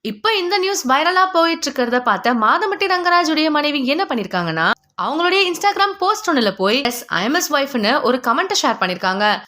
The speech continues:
அந்த கமெண்ட் கீழே ஒருத்தவங்க என்ன கேட்டிருக்காங்கன்னா, "நீங்க அவங்க ஒய்ஃப்னா அப்ப ஜாய் கிறிசல்டா யாருன்னு?" கேட்டிருக்காங்க. அதற்கு இன்னொருத்தவங்க, "நல்லா இருந்த குடும்பத்தை பிரிக்க வந்த ஆமை அவன்னு" போட்டிருக்காங்க. ஸ்ருதி அவர்கள் போட்டிருக்க இந்த கமெண்ட் மூலியமா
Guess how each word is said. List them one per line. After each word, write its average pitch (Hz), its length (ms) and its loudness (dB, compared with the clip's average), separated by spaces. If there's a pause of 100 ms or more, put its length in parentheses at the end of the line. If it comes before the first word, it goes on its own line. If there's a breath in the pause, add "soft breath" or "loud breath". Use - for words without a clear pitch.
(180 loud breath)
அந்த 277 340 0
கமெண்ட் 415 240 0
கீழே 370 300 2
ஒருத்தவங்க 311 300 0
என்ன 285 160 0
கேட்டிருக்காங்கன்னா, 208 720 -2
"நீங்க 277 380 0
அவங்க 302 360 2
ஒய்ஃப்னா 302 360 0
அப்ப 285 200 0
ஜாய் 240 360 2
கிறிசல்டா 302 380 -2
யாருன்னு?" 226 400 0
கேட்டிருக்காங்க. 190 680 -2 (340 loud breath)
அதற்கு 170 360 -4
இன்னொருத்தவங்க, 233 880 0
"நல்லா 196 400 0
இருந்த 311 300 0
குடும்பத்தை 302 380 -2
பிரிக்க 330 340 -4
வந்த 240 260 0
ஆமை 269 460 2
அவன்னு" 202 340 -2
போட்டிருக்காங்க. 180 640 0 (320)
ஸ்ருதி 262 320 -4
அவர்கள் 349 400 2
போட்டிருக்க 320 360 -2
இந்த 349 400 0
கமெண்ட் 277 300 -2
மூலியமா 185 460 0